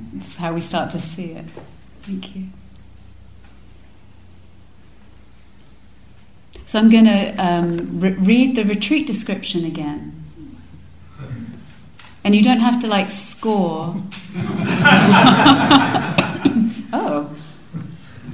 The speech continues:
Right? It's not so much, you know, how did I succeed? And it's self-evaluation of, actually, do I yet know that my body is the Buddha's, the Buddha's body? <laughs>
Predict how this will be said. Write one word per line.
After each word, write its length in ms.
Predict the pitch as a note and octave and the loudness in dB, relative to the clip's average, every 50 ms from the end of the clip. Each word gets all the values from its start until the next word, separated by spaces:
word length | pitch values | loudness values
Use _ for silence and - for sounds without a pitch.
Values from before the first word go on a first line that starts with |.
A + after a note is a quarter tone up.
| - - - | -14 -10 -4
Right? 300 | F#3 F#3+ G3 F#3+ - - - | -2 -2 -2 -2 -4 -8 -8
It's 160 | - A3+ A3+ | -6 4 8
not 180 | C4 C4+ C4 C4+ | 8 8 8 6
so 220 | - - C4 A3+ | 2 2 4 8
much, 280 | A3+ A3 A3 A3 A3+ - | 8 8 8 8 4 2
you 80 | B3 G#3 | 0 0
know, 120 | G3 G3 | 2 2
how 220 | G3 G3 A3+ A3 | 2 2 2 2
did 160 | G3+ G3+ F#3+ G3 | 2 2 2 2
I 120 | G3 G3 | 2 2
succeed? 560 | F#3+ G3 G3 - - - - A3 G3+ F#3 F3+ | 0 -2 -4 -6 -6 -4 -2 0 0 0 2
And 100 | F3 F3+ | 0 0
it's 200 | F#3 F3+ F3 - | -2 -2 -4 -2
self-evaluation 960 | - A3 G3+ F#3+ G3 F#3+ F#3 F#3+ F#3 F3+ F3 F3 F3+ F3+ F3+ F#3 F#3 F3+ E3+ | 0 0 2 2 0 0 0 0 -2 -2 -2 -2 -2 -2 -2 -2 -2 -4 -4
of, 160 | D#3+ D#3 D#3+ E3 | -4 -4 -6 -6
actually, 380 | - F3 F3 - - F#3 F3 - - - - | -6 -8 -8 -8 -8 -8 -8 -8 -12 -14 -10
do 140 | - G#3+ G#3 | -6 -2 0
I 140 | G3+ G3 G3 | 0 2 2
yet 240 | F#3+ F#3 F3+ - F#3+ | 2 2 2 2 2
know 260 | F#3 F3+ F3+ E3+ E3+ | 2 2 2 0 -2
that 180 | E3 E3+ E3 | -4 -6 -6
my 160 | F3 E3 E3 E3 | -4 -4 -4 -4
body 360 | E3 F3 E3+ E3 D#3+ D#3+ D#3+ | -2 -4 -4 -4 -4 -6 -8
is 100 | D#3+ D#3+ | -8 -10
the 60 | E3 | -8
Buddha's, 300 | - F#3 E3+ E3+ E3 - - - | -6 -6 -4 -4 -6 -8 -10 -10
the 80 | - F3+ | -10 -6
Buddha's 320 | - F#3 F3+ E3 E3 D#3+ | -4 -2 -2 -2 -2 -4
body? 440 | D#3+ E3 E3 D#3 D#3 D#3+ F3 F#3+ - - | -4 -6 -6 -4 -4 -6 -6 -6 -8 -8
<laughs> 760 | A#3 G#3 - - - - G#3 - - - - C4+ D#4+ D#4 - | -6 -4 -4 -4 -4 -6 -6 -6 -6 -6 -6 -6 -6 -8 -8